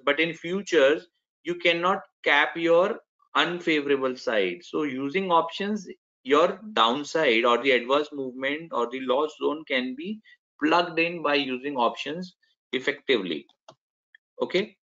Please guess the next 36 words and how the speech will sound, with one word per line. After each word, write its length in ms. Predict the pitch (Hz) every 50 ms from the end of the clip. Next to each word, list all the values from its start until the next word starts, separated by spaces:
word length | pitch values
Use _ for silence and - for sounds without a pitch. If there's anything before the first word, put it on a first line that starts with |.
| _ _ _ _ _ _ _ _ _ - - - _ _ _ _ _ _ _
Now, 360 | 92 107 123 120 104 87 - - - - _ _ _ _ _ _ _ _ _ _
since 380 | _ - - 180 196 196 175
we 80 | 180 185
have 160 | 185 180 160
mentioned 440 | 165 156 156 156 151 - 180 190 180
options 360 | 135 127 127 - 165 160 151
are 140 | 160 156 160
of 140 | 160 151 - - -
two 160 | 147 147 143
types, 440 | 147 139 143 165 185 180 - - - _ _ _ _ _ _ _ _ _ -
there 160 | 131 147 147
is 120 | 147 143
a 60 | 160
call 300 | - - 117 117 127 143
option. 320 | 139 131 - - - - 175
Uh, 100 | 127 131 - - _ _ _ -
um, 420 | 120 123 113 107 110 113 127 123 113
ju-, 220 | 123 123 113 92 - - -
just, 320 | 110 139 156 156 - - - - 107
just 260 | 127 165 160 - - - 101 98
brisking 480 | 104 120 127 120 - - - 165 165 160
through 260 | - 165 180 208 - 139
a, 180 | 139 139 - - - -
a 80 | - -
call 260 | - 143 143 160 180
option. 560 | 165 165 - - 185 180 185 185 165 135 123
What 260 | 131 139 160 156 -
does 160 | - 160 151
it 160 | 160 160 147 139
gives? 240 | 147 156 165 160
It 160 | 156 147 135 123
gives 220 | 143 156 151 143
the 100 | 151 160
buyer 400 | 135 120 117 117 120 131 151 151
the 140 | 139 147 147
right 380 | 120 117 117 123 147 180 185